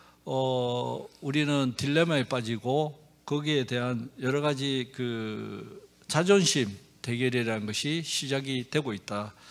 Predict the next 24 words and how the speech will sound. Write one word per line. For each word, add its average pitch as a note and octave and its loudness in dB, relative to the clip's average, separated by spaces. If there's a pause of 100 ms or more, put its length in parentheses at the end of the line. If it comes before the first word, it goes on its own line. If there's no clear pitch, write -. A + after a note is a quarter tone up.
(640)
해결을 D#3+ 4
하지 F3+ 2
말자는 B2+ 2
것이 C3+ -2
아니라, G#2 -4 (460)
해결을 C#3+ 2
하기 B2 -2
위한 B2 0 (360)
장기적 E3 0
과제로서 A#2 -2 (100)
기반을 G#3+ 4
까는 B2 0
작업이 A2+ -4
필요하다. G#2 -8 (600)
그러니까 C3+ 0
과거사 F3 6
문제 F3 6
해결은 D3 4
장기적 F#3 0
과제를 B2+ 0
인식하고, B2+ 0 (300)
갈등 E3+ 0
관리를 D3 2
통해서 D3 0